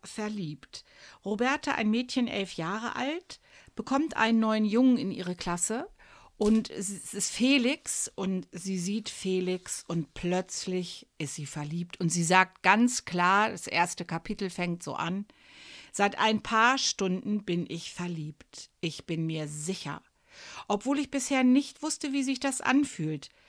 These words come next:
bin ich mir ganz sicher. Er heißt Felix und ist der Neue im Zeichenkurs. Er kam rein und der ganze Raum war voll von ihm.“ Und das finde ich unheimlich schön gesagt.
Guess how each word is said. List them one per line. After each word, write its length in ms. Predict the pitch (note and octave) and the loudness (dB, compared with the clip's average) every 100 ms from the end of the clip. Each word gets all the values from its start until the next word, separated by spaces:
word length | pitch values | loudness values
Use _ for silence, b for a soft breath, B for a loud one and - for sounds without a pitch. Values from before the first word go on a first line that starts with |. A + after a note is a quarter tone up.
| b b | b b
bin 160 | - G#3+ | 0 2
ich 140 | A#3+ | 4
mir 220 | B3 A#3+ A3 | 6 6 6
ganz 760 | G3+ F#3+ C#4 F#4 F#4+ - - - | 2 6 6 6 -2 -6 -8 -8
sicher. 480 | F#3+ F3 D3 D3+ F3 _ _ B B B | -4 -4 -6 -12 -14 _ _ B B B
Er 140 | G3+ A3 | 0 2
heißt 220 | A3 - | 2 0
Felix 380 | B3+ D4 D#4 C4+ | 0 0 0 -2
und 120 | B3 | -2
ist 140 | A3+ | 0
der 80 | A3+ | 0
Neue 240 | G#3 F#3+ | 0 0
im 140 | F#3+ G3+ | -2 -4
Zeichenkurs. 800 | - E3+ D#3+ E3 D3+ D#3 D#3 - | -4 -4 -4 -8 -8 -8 -8 -6
Er 120 | F3 | -8
kam 260 | - F3+ E3+ | -6 -4 -2
rein 300 | D#3+ G#3+ D4+ - b b b b | -2 -2 -2 -6 b b b b
und 180 | - D3+ | -8 -6
der 160 | D#3+ D3+ - | -6 -10 -8
ganze 640 | D#3+ G3 G#3 - G#3+ G#3+ B3 _ - | -4 -2 -2 -4 -6 -8 -12 _ -12
Raum 560 | D#3 D#3 D#3+ E3 F3 - _ | -6 -4 -4 -4 -6 -8 _
war 300 | F3+ D#3+ D#3+ | -10 -6 -6
voll 400 | - - E3 D#3+ | -8 -6 -4 -4
von 300 | - D#3 D3+ | -6 -8 -8
ihm.“ 400 | D3 D#3 D3+ F3 _ _ _ _ _ - - - B B B B | -8 -10 -10 -12 _ _ _ _ _ -20 -20 -20 B B B B
Und 120 | F#3+ | 0
das 100 | A#3 | 2
finde 140 | C4+ | 2
ich 120 | B3+ B3 | 2 2
unheimlich 400 | C4+ C4 A#3+ - | 2 4 2 0
schön 340 | A#3+ A3+ A3+ - | 0 -2 -4 -6
gesagt. 640 | G#3+ G#3 F#3+ F3 F3 | -6 0 2 0 -2